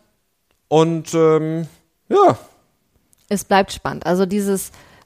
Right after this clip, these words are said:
Speaker 2: äh, ja, wie hast du's genannt? Love Triangle wird auf jeden Fall noch weitergehen, ein Weilchen. Und noch spannender wird die Matchbox, denn wie gesagt, Ken und Caro sind da jetzt drin. Es gab kein Verkaufsangebot.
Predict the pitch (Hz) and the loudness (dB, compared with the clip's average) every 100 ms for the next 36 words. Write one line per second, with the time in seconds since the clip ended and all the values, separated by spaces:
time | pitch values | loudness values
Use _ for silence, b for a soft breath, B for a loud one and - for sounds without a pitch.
0 | b _ 190 190 185 180 - _ _ _ | b _ 0 2 0 -2 -8 _ _ _
1 | - 160 - - 190 220 233 - 220 214 | -8 -6 -6 -6 -4 -4 -4 -4 -2 -2
2 | 208 196 196 202 - - 214 202 220 226 | -4 -2 -2 -4 -12 -8 -4 -4 -2 -4
3 | 240 b b b b b 180 208 - 196 | -6 b b b b b 0 2 2 0
4 | 208 202 190 180 160 147 180 - 254 240 | -2 0 -2 -2 -2 -2 -2 -2 -4 -2
5 | 254 277 - 220 202 214 240 254 262 311 | -2 -4 -6 -4 -2 -2 -2 -4 -4 -6
6 | 359 _ _ _ _ _ _ _ _ _ | -14 _ _ _ _ _ _ _ _ _
7 | - 233 262 285 311 - - _ 208 226 | -2 2 2 0 -4 -8 -14 _ 0 0
8 | 269 - - 254 269 269 214 226 220 190 | -2 -6 -4 -2 0 0 0 -2 -2 -4
9 | 185 185 - - 156 180 - 196 196 214 | -2 -2 -4 -8 -6 -6 -6 -4 -2 -2
10 | 202 175 - 208 196 180 175 - 185 214 | -2 -4 -8 -6 -4 -4 -8 -6 -4 -2
11 | 247 254 247 247 - - 247 - 190 - | -4 -2 -2 -2 -6 -8 -6 -6 -8 -10
12 | - 185 190 240 269 - 202 196 - 208 | -10 -4 -4 -4 -10 -8 -6 -6 -8 -8
13 | 214 208 220 294 | -8 -6 -4 -4